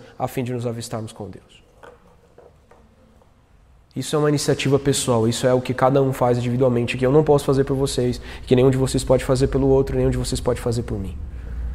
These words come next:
Essa montanha é sua, é você na sua montanha, é você sozinho com Deus, é você e Ele. O que eu ensino aqui, o que vocês ensinam aqui, o que cada um divide aqui no cais, não pode fazer nada além de ser um louvor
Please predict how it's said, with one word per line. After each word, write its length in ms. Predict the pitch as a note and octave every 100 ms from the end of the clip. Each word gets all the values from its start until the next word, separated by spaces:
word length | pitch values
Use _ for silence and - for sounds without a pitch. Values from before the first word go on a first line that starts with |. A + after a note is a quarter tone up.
| - - -
Essa 200 | - A#2+
montanha 420 | B2+ A#2+ A#2+ A#2
é 80 | A2+
sua, 440 | A2 - A2+ G2+ G#2
é 40 |
você 400 | G#2+ A2+ - B2
na 100 | B2
sua 240 | A#2 - A#2+
montanha, 460 | A2+ - G#2 G#2+
é 40 | G#2+
você 480 | G#2+ - B2 C3 C3+ -
sozinho 460 | - C3+ A#2 B2
com 160 | A#2 A#2
Deus, 260 | G#2 G2+ A2+
é 80 |
você 600 | A2+ A#2 - C3+ C#3+ - -
e 220 | C3 A#2
Ele. 260 | A2 F#2 - - - - - - - - - - - - - - - - - - -
O 80 | G#2
que 160 | -
eu 160 | B2 C#3
ensino 300 | C#3+ - C#3+
aqui, 340 | C#3+ - C3 C3
o 40 |
que 100 | -
vocês 380 | A2+ A2 C#3 C3
ensinam 360 | C#3 D3 C#3 C3+
aqui, 220 | C3 B2+
o 40 |
que 100 | A#2+
cada 240 | - B2 C3+
um 100 | C#3
divide 300 | C#3 C3+ C3+
aqui 140 | C#3
no 80 | C3+
cais, 480 | - B2 B2+ C3 - - - - -
não 180 | A#2+ C3
pode 240 | B2 B2
fazer 280 | - B2+ B2
nada 240 | A#2 C3+
além 240 | C3+ B2 C3
de 100 | B2
ser 160 | -
um 160 | C3 B2+
louvor 640 | C#3 C3 A2 B2 C#3+ C#3+